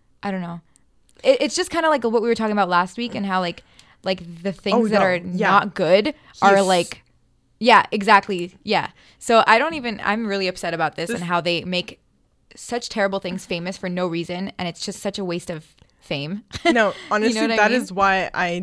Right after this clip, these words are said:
Speaker 2: didn't like the fir-, the book, because
Speaker 1: Yeah.
Speaker 2: he was so pro-, problematic, and being older now, I'm just like, I can see
Speaker 1: This is
Speaker 2: it. It's,
Speaker 1: terrible.
Speaker 2: it's terrible,
Speaker 1: <laughs> Yeah.
Speaker 2: yeah. And also the movies, I was the only one laughing.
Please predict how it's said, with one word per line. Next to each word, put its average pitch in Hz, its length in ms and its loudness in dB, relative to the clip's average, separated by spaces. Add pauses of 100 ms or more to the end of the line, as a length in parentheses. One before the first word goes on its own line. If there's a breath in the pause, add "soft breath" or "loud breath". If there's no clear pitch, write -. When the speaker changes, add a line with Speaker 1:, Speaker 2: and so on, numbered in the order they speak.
Speaker 2:
didn't 185 220 -4
like 170 180 -4
the 185 60 -10
fir-, 170 280 -4
the 185 140 -8
book, 170 360 -2
because 196 180 -6
Speaker 1:
Yeah. 226 240 0 (260 loud breath)
Speaker 2:
he - 160 -6
was 190 140 -2
so 208 120 -2
pro-, 190 320 -8 (100)
problematic, 180 720 -2
and 170 380 -10 (800 soft breath)
being 196 220 -6
older 180 340 -4
now, 160 280 -6
I'm 170 180 -6
just 170 200 -14
like, 160 300 -12 (200)
I 165 100 -6
can 165 160 -12
see 226 200 -12
Speaker 1:
This 190 80 -6
is 254 140 -4
Speaker 2:
it. 180 140 -6
It's, 247 80 0
Speaker 1:
terrible. 233 320 2
Speaker 2:
it's 294 240 4
terrible, 214 580 2
Speaker 1:
<laughs> - 0 -
Yeah. 226 120 2
Speaker 2:
yeah. 185 320 4
And 208 400 -2 (460 loud breath)
also 311 460 0
the 320 180 -4
movies, 247 680 -4 (200)
I 233 100 6
was 277 220 0
the 440 200 0
only 196 300 -6
one 208 500 -6
laughing. - 560 -10